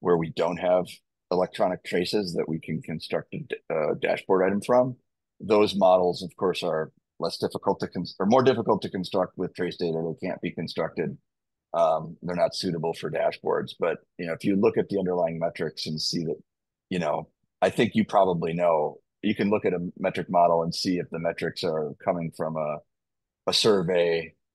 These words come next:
or if they're coming from trace data. Like, I, I don't think there's a ton of secret about,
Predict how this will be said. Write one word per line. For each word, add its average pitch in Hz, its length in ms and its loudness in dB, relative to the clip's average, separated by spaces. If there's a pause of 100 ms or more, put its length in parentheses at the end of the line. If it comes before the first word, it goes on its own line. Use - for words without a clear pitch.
(340)
or 87 540 2
if 82 160 -6
they're 85 180 0
coming 82 480 -2
from 76 540 -2 (200)
trace 78 300 0
data. 71 340 -2 (360)
Like, 78 160 -6
I, 80 320 -4
I - 20 0
don't 82 220 -2
think 80 240 -4
there's - 360 -6 (220)
a - 160 -2
ton 107 200 2
of 80 160 -2
secret - 480 -2
about, - 420 0